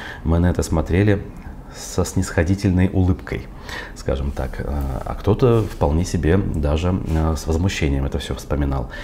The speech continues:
И как-то вот совершенно незаметно подкралась ситуация, когда у нас это стало совершенной нормой. Э, как сегодня в течение дня, э, будет, э, данное событие обставлено, нам еще предстоит узнать. Но вот, э, уфимцы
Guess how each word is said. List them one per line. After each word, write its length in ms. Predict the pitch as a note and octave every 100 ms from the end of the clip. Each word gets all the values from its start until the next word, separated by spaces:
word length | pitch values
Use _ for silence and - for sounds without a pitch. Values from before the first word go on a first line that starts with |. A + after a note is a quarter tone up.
| - - -
И 120 | E3
как-то 360 | E3+ E3+ - A#2+
вот 300 | B2+ C3+ -
совершенно 560 | - G2+ F#2+ G#2+ A#2
незаметно 640 | G2+ F2 E2 D#2+ G2 A2 F#2 - -
подкралась 480 | D#2+ - E2+ E2 D2+
ситуация, 580 | - - D#2 G2 - E2+
когда 300 | C#2+ C#2 F2
у 80 |
нас 200 | C#2+ D2
это 140 | C#2+ -
стало 420 | - D2+ D#2+ D2+ - - - - - - - - - - -
совершенной 480 | - E2+ - F2+ E2+
нормой. 560 | E2 E2 D#2 E2+ - - - - - - - - -
Э, 220 | F2+ E2+
как 200 | D#2+ A#2 -
сегодня 340 | G2 F2 D#2
в 40 |
течение 360 | D#2 - F2 E2
дня, 260 | D#2+ D#2 D2 -
э, 200 | D#2 D#2
будет, 400 | D2+ D#2 D#2 -
э, 220 | D#2 D2+ D2
данное 300 | D#2+ D2 C#2+
событие 400 | D#2+ D2+ D2 C#2+
обставлено, 520 | - - D#2 C#2+ C#2+
нам 160 | D2
еще 160 | D2+ -
предстоит 440 | C2+ - - C#2+ D2+
узнать. 380 | F2 A#2+ F3 - - - - -
Но 160 | F#2 B2
вот, 380 | - - - - -
э, 380 | F2 E2 D#2+ C#2+
уфимцы 580 | - - F2+ G2 - G2+